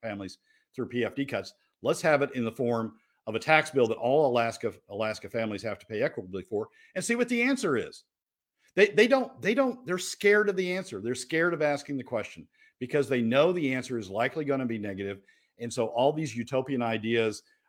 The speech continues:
are gonna go out the window because no one's willing to pay. The top twenty percent is not willing to pay for it. As long as they can shove the cost down to middle and lower income Alaska families, as long as they don't have to ask the top twenty percent, as long as they can just grab that money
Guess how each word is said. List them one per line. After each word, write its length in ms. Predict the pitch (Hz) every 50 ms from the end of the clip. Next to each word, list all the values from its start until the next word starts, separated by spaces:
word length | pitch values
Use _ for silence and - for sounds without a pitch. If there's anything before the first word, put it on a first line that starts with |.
| _ -
are 60 | 117
gonna 200 | 120 120 117 113
go 220 | 110 123 127 127
out 160 | 127 127 127
the 80 | - 123
window 300 | 120 127 123 117 - -
because 280 | 120 120 - 131 120 123
no 120 | 135 143
one's 240 | 165 185 185 147 135
willing 260 | 135 135 139 143 147
to 60 | 156
pay. 160 | - 175 156
The 140 | 123 120 120
top 260 | 113 - 120 123 123
twenty 140 | - 135 143
percent 320 | 135 151 131 - 131 127 123
is 60 | -
not 160 | 139 139 135
willing 220 | 139 139 143 143
to 40 | 135
pay 180 | 139 151 175 180
for 220 | - - 87 76
it. 40 | - _ _ _ _ _ _ _ _ _ -
As 160 | 123 127 113
long 300 | 110 113 139 160 208 254
as 80 | 247 220
they 120 | 240 220
can 140 | 220 190 165
shove 280 | - - 180 170 170 165
the 80 | 170
cost 340 | - - 143 143 147 143 -
down 160 | 143 131 123
to 80 | 117 110
middle 300 | 107 117 127 135 147 151
and 100 | 143 131
lower 260 | 127 131 131 131 127
income 220 | 127 120 127 120
Alaska 340 | 117 117 117 113 - - 104
families, 500 | - - 113 107 98 92 90 90 _ - _ _ _ _ _ _ _ _ _ -
as 180 | 113 117 107
long 340 | 110 110 131 143 151 190 196
as 100 | 180 143
they 140 | 123 151 127
don't 340 | 117 98 120 135 165 190 143
have 240 | 123 156 156 147 -
to 140 | 151 - 123
ask 220 | 131 131 127 -
the 80 | - 120
top 320 | - 127 123 113 - -
twenty 180 | 123 123 117 107
percent, 400 | - 107 104 - 110 98 80 - _ -
as 140 | 107 92 87
long 360 | 87 101 123 143 165 185 175
as 80 | 151 -
they 100 | 139 120
can 140 | 113 110 101
just 180 | 117 - - _ -
grab 300 | 110 117 143 180 196 180
that 200 | 185 170 - 135
money 360 | 139 139 131 131 123 117 -